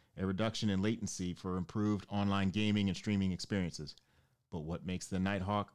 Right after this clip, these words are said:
A X E eleven thousand stand out from other Wi-Fi seven routers? Well, it has a twelve stream tri-band Wi-Fi configuration that can handle more devices at once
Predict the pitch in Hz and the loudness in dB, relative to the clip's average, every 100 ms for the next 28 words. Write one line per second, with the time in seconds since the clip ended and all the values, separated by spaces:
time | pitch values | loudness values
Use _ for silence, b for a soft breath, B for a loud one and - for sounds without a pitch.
0 | - 98 101 - 101 - 104 101 101 104 | -4 -2 -2 -2 -4 -4 -4 -2 0 0
1 | 95 107 110 110 104 113 110 107 113 127 | 0 0 0 0 -2 0 0 2 0 -2
2 | b b b - 104 101 - 98 107 101 | b b b -2 2 2 2 0 0 2
3 | 107 107 113 113 123 117 117 127 151 147 | 0 0 -2 0 0 2 2 0 0 -4
4 | - 92 98 147 - _ _ _ _ _ | -6 -2 0 0 -6 _ _ _ _ _
5 | 85 82 82 76 - 92 101 104 - 107 | -6 -6 -6 -10 -6 -2 -2 -2 -4 -2
6 | 104 101 110 104 101 101 95 92 95 98 | 0 0 0 0 0 0 0 0 -2 -2
7 | 98 98 98 98 98 104 - 87 b b | -2 -4 -2 0 0 0 -2 -6 b b
8 | - 92 90 87 92 87 80 85 110 143 | -6 -4 -2 0 0 -2 -2 0 2 2
9 | 147 151 127 95 90 - 92 82 - 90 | 2 2 0 -2 -6 -6 -6 -6 -8 0
10 | 131 87 - | 0 0 -6